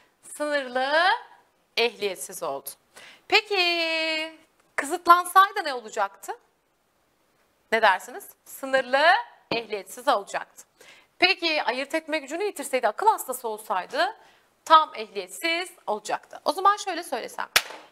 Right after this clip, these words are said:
yirmi beş yaşında kısıtlı kişinin ehliyeti nedir?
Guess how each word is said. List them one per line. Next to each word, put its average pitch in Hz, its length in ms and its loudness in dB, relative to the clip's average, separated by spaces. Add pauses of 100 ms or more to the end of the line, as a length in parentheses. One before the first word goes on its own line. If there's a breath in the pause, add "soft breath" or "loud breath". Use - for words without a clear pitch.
yirmi 403 440 0
beş 480 320 0
yaşında 339 500 -2
kısıtlı 359 520 -6
kişinin 277 460 -6
ehliyeti 339 720 -2
nedir? - 540 -6